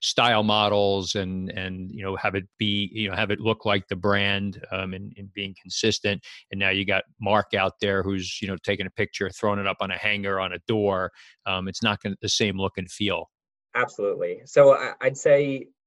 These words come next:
Speaker 2: we're working with over twenty brands right now, and, and there's definitely a spectrum. So some are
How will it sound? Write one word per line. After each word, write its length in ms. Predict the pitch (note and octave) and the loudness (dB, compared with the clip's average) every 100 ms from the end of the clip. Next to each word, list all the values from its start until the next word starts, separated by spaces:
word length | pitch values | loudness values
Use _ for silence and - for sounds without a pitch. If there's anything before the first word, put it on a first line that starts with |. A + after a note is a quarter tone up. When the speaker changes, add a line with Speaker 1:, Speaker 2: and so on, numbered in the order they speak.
| _ | _
Speaker 2:
we're 240 | C3+ F3 | 6 8
working 300 | A3 F#3+ F#3+ - | 8 6 2 2
with 180 | C#3+ C3+ | 4 8
over 200 | B2+ A#2 | 6 4
twenty 300 | - C#3 A2+ | 2 2 4
brands 380 | A2+ B2+ A2+ A2 | 4 2 2 0
right 200 | F2+ - | 0 -2
now, 260 | F#2+ F#2 | -4 -2
and, 180 | G2 G#2+ A#2+ | -2 -2 0
and 120 | B2+ | 2
there's 140 | A#2 | 4
definitely 480 | - C#3+ C#3 A#2 A#2 | 6 4 4 2 2
a 60 | G2+ | 0
spectrum. 760 | - C#3 B2+ - F#2+ E2 F2 _ _ - _ | 0 -2 -2 -6 -6 -6 -14 _ _ -20 _
So 160 | - A#2+ | 2 4
some 500 | - E3 D#3 D#3+ D#3 - | 4 2 2 2 -2 2
are 460 | A#2 A2+ A2 A2 | 6 8 8 6